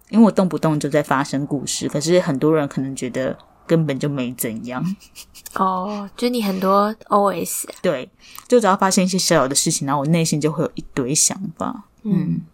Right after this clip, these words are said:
Speaker 1: 但我觉得我有进步欸。
Speaker 2: 进-，什么进步？
Speaker 1: 就是以前我发生一些让我不开心或是一些很夸张的事情的时候，我是会马上传讯息给朋友，跟他们说我发生了什么事情。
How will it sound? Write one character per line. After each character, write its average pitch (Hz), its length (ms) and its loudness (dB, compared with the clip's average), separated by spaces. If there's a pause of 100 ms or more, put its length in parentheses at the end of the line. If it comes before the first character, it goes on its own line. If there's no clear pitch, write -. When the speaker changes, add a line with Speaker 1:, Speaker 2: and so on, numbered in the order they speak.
Speaker 1:
但 262 160 4
我 175 100 4
觉 160 80 4
得 165 60 6
我 160 80 8
有 143 60 4
进 135 260 -4
步 127 260 -4
欸。 214 220 -4 (320)
Speaker 2:
进-， - 180 -8
什 - 180 -6
么 190 140 -2
进 190 260 -6
步？ 175 200 -4 (160)
Speaker 1:
就 - 120 -4
是 262 140 0
以 170 160 0
前 156 220 -2
我 143 100 -2
发 165 220 2
生 160 400 -4
一 170 80 -2
些 156 300 0
让 165 200 0
我 139 80 -2
不 156 140 -4
开 147 240 -4
心 151 200 -4
或 156 140 -8
是 156 80 -4
一 151 60 -2
些 147 340 -4 (380)
很 147 180 -4
夸 156 260 2
张 151 200 -4
的 139 80 -6
事 151 180 -2
情 135 180 -4
的 123 80 -10
时 123 160 -6
候， 135 200 -4
我 135 140 -6
是 190 140 -2
会 196 80 4
马 170 280 -2
上 131 420 -2 (580)
传 147 280 -2
讯 170 180 0
息 143 160 -2
给 127 160 -4
朋 123 240 -8
友， 127 100 -6
跟 131 160 -6
他 151 140 -4
们 135 140 -6
说 135 180 -6
我 127 280 -6
发 131 220 -4
生 135 220 -6
了 123 100 -8
什 - 140 -6
么 - 100 -6
事 - 220 -4
情。 - 240 -4